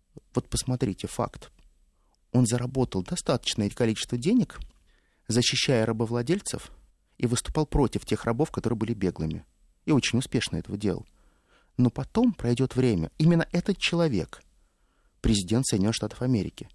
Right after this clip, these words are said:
Человек, который создал прецедент для Америки. Он перемолол юг. Это тот человек, который потом с-, отменит рабство. Он всегда говорил, что рабы нужны нам в быту, как человеку нужна хорошая щётка для чистки зубов.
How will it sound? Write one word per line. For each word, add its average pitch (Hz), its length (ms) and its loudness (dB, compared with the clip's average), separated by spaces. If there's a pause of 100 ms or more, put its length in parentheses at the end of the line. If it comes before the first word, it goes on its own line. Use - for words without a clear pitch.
(340)
Человек, 123 500 2
который 120 320 0
создал 135 520 0 (580)
прецедент 117 540 0
для 98 100 2
Америки. 80 480 -2 (380)
Он 127 180 2
перемолол 120 640 -2
юг. 98 340 -10 (260)
Это 135 140 2
тот 175 240 -2
человек, 160 400 2
который 101 300 -2
потом 110 260 0
с-, - 60 -6
отменит 113 560 0
рабство. 143 400 -4 (760)
Он 127 120 2
всегда 147 280 -2
говорил, 151 420 0 (360)
что - 340 -2 (300)
рабы 147 320 0
нужны 139 240 2
нам 160 100 2
в 120 80 -2
быту, 190 400 0 (840)
как - 180 -2
человеку 131 500 0
нужна 113 320 2
хорошая 110 420 -2
щётка - 340 -4
для 98 100 -2
чистки - 320 -8
зубов. 104 440 -6